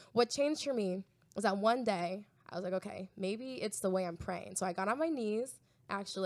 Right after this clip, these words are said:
like, on my bed and, like, put my hands out, and I started praying, and, like, I felt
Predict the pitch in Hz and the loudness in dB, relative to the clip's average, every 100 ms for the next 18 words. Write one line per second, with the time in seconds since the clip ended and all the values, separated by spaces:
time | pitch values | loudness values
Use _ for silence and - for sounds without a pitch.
0 | 180 - 180 208 247 185 185 202 170 170 | -2 -4 -4 -4 -4 -4 -4 -6 -8 -10
1 | - - _ _ - 208 220 220 202 180 | -12 -20 _ _ -2 0 2 2 2 2
2 | 196 233 - - _ _ _ - 226 240 | 0 -2 -8 -20 _ _ _ -6 -4 -4
3 | - 226 170 - 220 240 294 330 349 _ | -4 -4 -6 -8 -4 -2 0 -2 -6 _
4 | _ _ - 214 214 180 175 _ 196 214 | _ _ -6 -4 -4 -6 -8 _ -6 -6
5 | - - 233 262 | -8 -6 -4 -4